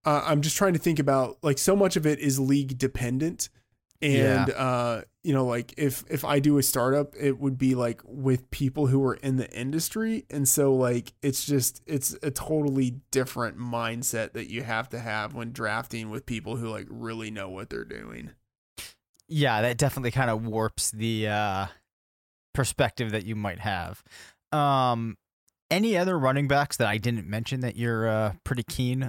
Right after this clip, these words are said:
Speaker 2: on?
Speaker 1: Yeah, I mean, like, there were, so there are two other twenty-one-year-old running backs, uh, who have gotten hype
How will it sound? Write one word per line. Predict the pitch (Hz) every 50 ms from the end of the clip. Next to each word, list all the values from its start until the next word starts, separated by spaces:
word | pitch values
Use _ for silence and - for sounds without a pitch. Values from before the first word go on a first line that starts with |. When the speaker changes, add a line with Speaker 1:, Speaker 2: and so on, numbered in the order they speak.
| - -
Speaker 2:
on? | 127 123 123 123 131 - _ - - - - - - - - - - - - - - - - - - _ - - _ _ -
Speaker 1:
Yeah, | 190 262 -
I | - 185
mean, | 196 208 202
like, | 202 196 175 -
there | 208 247 269
were, | 247 226 196 - -
so | 156 - 170 160
there | 170 175 156
are |
two | - - - 220 226 202
other | - 165 156 170 160 147
twenty-one-year-old | - - - - 151 160 156 147 131 131 135 135 139 131 123 123 123 123 120 117
running | 120 117 113 117 113 110
backs, | 113 110 104 104 104 120 - - - - _ _ -
uh, | 139 131 123 120 107 123
who | 120 135 135 135 123
have | 131 131 127
gotten | 135 127 123 101 98 135 127 117
hype | - - - - 127 120 120 110 - -